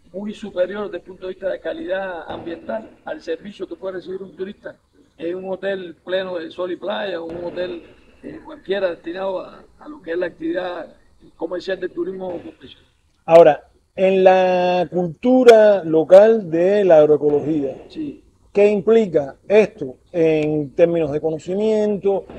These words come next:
Speaker 2: en términos de preparación, en, en estos términos?
Speaker 1: Bueno, realmente la agroecología, eh, está como un proceso en el país en marcha desde hace varios años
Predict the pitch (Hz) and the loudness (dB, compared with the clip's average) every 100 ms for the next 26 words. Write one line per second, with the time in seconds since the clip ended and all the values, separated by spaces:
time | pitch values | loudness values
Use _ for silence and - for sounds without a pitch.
0 | - 156 156 160 160 147 156 160 208 151 | -8 0 2 2 -2 -2 0 4 4 2
1 | 180 196 208 208 180 147 120 - 156 156 | 0 2 4 2 0 -4 -10 -12 -8 -8
2 | 156 175 156 143 127 127 _ _ _ 196 | -8 -10 -8 -10 -12 -18 _ _ _ -10
3 | 196 147 330 330 220 226 233 208 202 196 | -8 -8 -10 -10 -8 -6 -4 -2 -2 -4
4 | 190 190 190 185 185 240 277 - - - | -10 -12 -12 -10 -10 -10 -12 -16 -18 -14
5 | 165 165 165 170 - 156 - 190 202 196 | -12 -12 -14 -18 -18 -18 -6 -2 0 -2
6 | 190 175 170 160 180 196 202 196 - 208 | -6 -10 -16 -14 -14 -12 -12 -14 -10 -10
7 | 196 170 156 - 175 190 226 _ _ _ | -10 -14 -16 -12 -10 -12 -14 _ _ _
8 | - 165 165 190 190 202 - - 160 147 | -20 -10 -8 -8 -10 -16 -20 -20 -14 -6
9 | 147 156 - 175 185 190 185 180 214 | -4 -6 -6 -6 -6 -8 -8 -10 -12